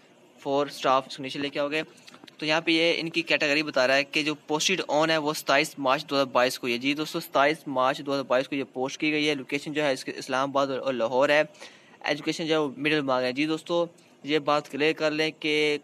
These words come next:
class four के लिए जो वो लोग जो education मांग रहे हैं वो middle मांग रहे हैं। लास्ट डे जो है वो ग्यारह अप्रैल दो हज़ार बाईस है। Number of वैकेंसी जो है वो मल्टीपल है, एक दो वैकेंसी नहीं है, बहुत सारी vacancies हैं।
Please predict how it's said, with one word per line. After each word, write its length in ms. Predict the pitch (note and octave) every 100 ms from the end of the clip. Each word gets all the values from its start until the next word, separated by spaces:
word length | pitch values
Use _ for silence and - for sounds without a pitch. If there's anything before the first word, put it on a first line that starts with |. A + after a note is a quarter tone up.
| -
class 380 | C3 C#3 C#3+
four 200 | - D3
के 100 | C#3
लिए 300 | C3+ C#3 D3
जो 440 | C3+ C#3 C#3 C#3 - -
वो 160 | D3
लोग 280 | C#3 C#3 C#3 - - - _
जो 440 | C#3 C#3+ D3 D3+ - -
education 420 | C#3+ D3 D3 F3+
मांग 260 | D#3 C#3+ C#3+
रहे 80 |
हैं 80 | D3
वो 260 | C#3 C#3+ D3
middle 340 | B2+ C3 C#3+
मांग 260 | B2+ A2 A2+
रहे 140 | A2+
हैं। 100 | A2+ - - - - _ C#3
लास्ट 360 | C3 C#3 E3
डे 100 | E3+
जो 100 | D#3+
है 60 | D#3+
वो 120 | D3+
ग्यारह 260 | C3+ C#3 D3+
अप्रैल 220 | D3 C#3+
दो 100 | C3+
हज़ार 120 | C3
बाईस 380 | A#2+ B2 C#3 E3
है। 180 | D#3 D#3+ _ _ _ _ _ _ - -
Number 260 | D3 D3 E3
of 60 | D#3
वैकेंसी 320 | D3 D#3+ E3+
जो 100 | D#3
है 60 |
वो 60 | D3+
मल्टीपल 540 | C#3 C#3 C#3+ A#2+ A#2+
है, 60 | A2
एक 300 | - D3 D#3
दो 160 | D3+ D3
वैकेंसी 340 | C#3+ D3 D3+
नहीं 180 | D3 D#3
है, 60 |
बहुत 300 | C#3+ B2 C#3+
सारी 120 | D3+ C#3
vacancies 420 | C3 C3+ D3 D3
हैं। 160 | D3+